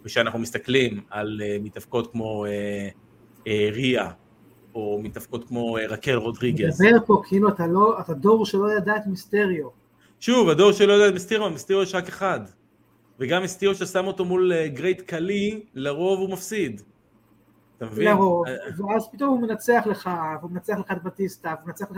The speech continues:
Speaker 2: את אורטון, והוא זו-, מנצח לך את טריפל אייץ', והוא נהיה אלוף עולם, ואתה יודע?
Speaker 1: יש
Speaker 2: הכל
Speaker 1: לי
Speaker 2: יכול
Speaker 1: כבר,
Speaker 2: לקרות.
Speaker 1: בוא נגיד שיש לי
Speaker 2: אל
Speaker 1: כבר
Speaker 2: תקשור
Speaker 1: אנדרדוגיות.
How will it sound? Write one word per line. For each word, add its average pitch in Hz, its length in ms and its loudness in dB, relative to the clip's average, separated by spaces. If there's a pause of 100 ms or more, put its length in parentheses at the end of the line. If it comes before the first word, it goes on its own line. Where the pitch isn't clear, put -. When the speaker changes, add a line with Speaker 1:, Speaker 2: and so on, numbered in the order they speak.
Speaker 2:
את - 120 -8
אורטון, 160 520 -6
והוא 180 240 -6
זו-, 185 160 -6
מנצח 185 460 -6
לך 208 100 -10
את 196 80 -8
טריפל 202 360 -2
אייץ', 151 360 -8
והוא 170 100 -16
נהיה 196 300 -2 (440)
אלוף 220 260 6
עולם, 170 460 2 (200)
ואתה 151 220 -14
יודע? 220 160 -4 (720)
Speaker 1:
יש 190 120 4
Speaker 2:
הכל 214 120 4
Speaker 1:
לי 254 80 6
Speaker 2:
יכול - 20 2
Speaker 1:
כבר, 202 120 0
Speaker 2:
לקרות. 170 160 4
Speaker 1:
בוא 202 120 4
נגיד 226 200 6
שיש 208 240 4
לי 247 60 4
Speaker 2:
אל 185 40 0
Speaker 1:
כבר - 140 6
Speaker 2:
תקשור - 160 6
Speaker 1:
אנדרדוגיות. 139 920 4